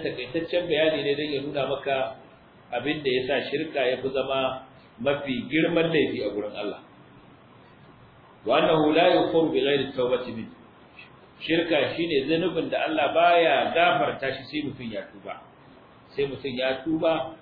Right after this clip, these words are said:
ya bari, to zan ne Allah yake yafe masa. Amma ya mutu yana shirka, to ba shi ba gafarar Allah. Wa annahu yujibu al-khuluda fil azab.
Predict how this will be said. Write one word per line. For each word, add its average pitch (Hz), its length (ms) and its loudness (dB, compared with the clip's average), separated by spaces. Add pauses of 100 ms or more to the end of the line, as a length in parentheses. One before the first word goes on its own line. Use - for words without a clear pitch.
(240)
ya 143 280 2
bari, 147 260 0 (520)
to 107 120 -12
zan 135 180 -4
ne 139 80 -4
Allah 131 300 -2
yake 113 140 -10
yafe 104 300 -6
masa. - 200 -18 (120)
Amma 123 360 -2
ya 127 160 4
mutu 165 220 0
yana 135 300 2
shirka, - 520 -2 (260)
to 113 80 -10
ba 127 160 2
shi 120 140 -6
ba 117 160 2
gafarar 92 480 -6
Allah. 80 160 -16 (600)
Wa 110 120 0
annahu 143 280 2
yujibu 165 400 6
al-khuluda 143 440 2
fil - 120 0
azab. 113 320 2